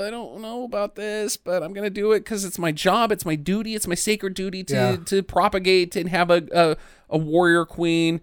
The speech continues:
Speaker 1: Please don't be a boy, please don't be a boy, please don't be a boy." Uh, they nab her, they bu-, they bust in, explode
Speaker 2: Right
Speaker 1: the
Speaker 2: as
Speaker 1: place.
Speaker 2: she's in the middle of it, and there's a point where she's like,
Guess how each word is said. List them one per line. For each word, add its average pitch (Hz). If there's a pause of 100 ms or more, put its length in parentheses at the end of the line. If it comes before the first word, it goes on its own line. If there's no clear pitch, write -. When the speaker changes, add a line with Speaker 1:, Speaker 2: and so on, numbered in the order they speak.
(460)
Speaker 1:
Please 202
don't 170
be 175
a 160
boy, 135
please 170
don't 147
be 151
a 135
boy, 123
please 160
don't 147
be 143
a 127
boy." 107 (420)
Uh, 156 (220)
they 294
nab 190
her, 90
they 135
bu-, 156
they 165
bust 190
in, 98
explode 190
Speaker 2:
Right 202
Speaker 1:
the 190
Speaker 2:
as 165
Speaker 1:
place. 104
Speaker 2:
she's 139
in 160
the 139
middle 127
of 123
it, 127
and 127
there's 160
a 156
point 151
where 135
she's 135
like, 127